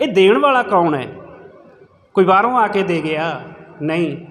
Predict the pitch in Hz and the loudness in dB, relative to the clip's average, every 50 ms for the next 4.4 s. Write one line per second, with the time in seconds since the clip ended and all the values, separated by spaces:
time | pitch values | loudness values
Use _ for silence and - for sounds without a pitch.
0 | - - - - _ _ _ - 226 226 202 175 170 165 202 220 233 240 190 185 | -20 -20 -20 -20 _ _ _ -4 -2 0 0 0 0 0 0 0 0 0 -2 -4
1 | - - 202 208 202 202 196 196 - 196 190 185 180 202 208 202 208 202 - - | -6 -4 -2 -2 0 0 0 -2 -2 -2 0 0 0 0 0 0 -2 -2 -2 -2
2 | 196 175 170 160 156 143 143 170 165 165 160 156 170 170 170 247 285 302 285 269 | -4 -4 -4 -4 -6 -6 -6 -8 -8 -6 -6 -6 -6 -4 -2 0 0 0 2 0
3 | 269 285 302 320 320 311 - 269 254 254 247 - 247 240 220 202 190 - 226 220 | 0 0 0 0 0 0 0 0 0 0 0 0 0 0 0 -2 -4 -4 -2 0
4 | 214 190 170 170 170 180 214 | 2 2 2 0 -2 -4 -6